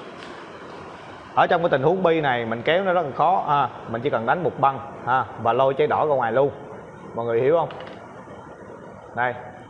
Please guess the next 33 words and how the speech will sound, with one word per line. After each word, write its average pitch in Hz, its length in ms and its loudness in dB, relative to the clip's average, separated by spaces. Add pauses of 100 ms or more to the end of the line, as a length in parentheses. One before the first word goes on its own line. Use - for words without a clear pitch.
(140)
nhưng 147 160 0
mà 135 100 4
trái 170 140 4
này 139 180 2
có 175 160 4
một 151 140 -2
cách 170 140 4 (420)
hay, 147 280 4
cái 170 120 4
là 113 540 4 (100)
trái 165 100 2
đỏ 110 180 2
nó 170 60 0
phải 175 140 0
hở 131 360 0 (640)
một 107 180 -6
tí 180 140 4
như 170 160 0
này 123 180 0
ha, 135 180 4 (540)
và 113 340 2
chúng 147 200 0
ta 131 160 4
sẽ 131 180 0
lôi 135 240 4
được 107 260 0
trái 143 100 0
đỏ 110 180 2
lên 135 200 2
trên 123 140 2
này 113 140 0
luôn 131 200 4 (460)
ha. 117 200 -2